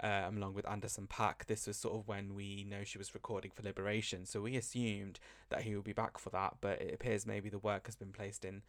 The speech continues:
this infamous vault, perhaps, of Christina's. But Mark Ronson has spoken about working with Christina, 'cause he got word back in the day when,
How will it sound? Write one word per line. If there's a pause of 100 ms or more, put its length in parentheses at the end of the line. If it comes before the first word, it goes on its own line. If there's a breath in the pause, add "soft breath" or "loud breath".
(300 soft breath)
this
infamous
vault,
perhaps,
of
Christina's. (480 loud breath)
But (160)
Mark
Ronson
has
spoken
about
working
with
Christina,
'cause
he
got
word (400 loud breath)
back
in (320)
the
day
when,